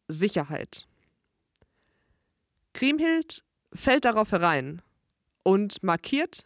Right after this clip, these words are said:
die Stelle auf Siegfrieds Kleidung mit einem Kreuz,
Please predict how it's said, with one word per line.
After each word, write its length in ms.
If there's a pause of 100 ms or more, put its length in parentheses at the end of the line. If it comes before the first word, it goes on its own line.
(160)
die 80
Stelle 360
auf 180
Siegfrieds 500
Kleidung 600 (480)
mit 200
einem 280
Kreuz, 560